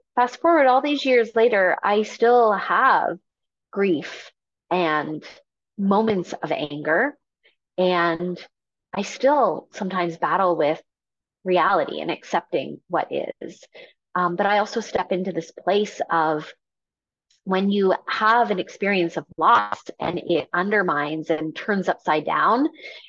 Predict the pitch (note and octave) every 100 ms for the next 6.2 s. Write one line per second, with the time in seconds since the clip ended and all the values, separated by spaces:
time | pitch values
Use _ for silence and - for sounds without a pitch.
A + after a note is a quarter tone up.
0 | - A3 G#3 A3+ A3 G3+ F#3+ F3 - D#3
1 | - - D#3+ - F3 F3 D#3 - - D#3
2 | D#3 B3+ D4 F#4 - _ _ - _ _
3 | G3 G#3+ G#3 F#3+ A3 A#3 G#3 E3 D#3+ D#3+
4 | E3 D#3+ - E3 G#3+ A#3+ G3 F#3 - G3
5 | G3+ G3+ F#3 - F3 E3 - - A3+ E3+
6 | E3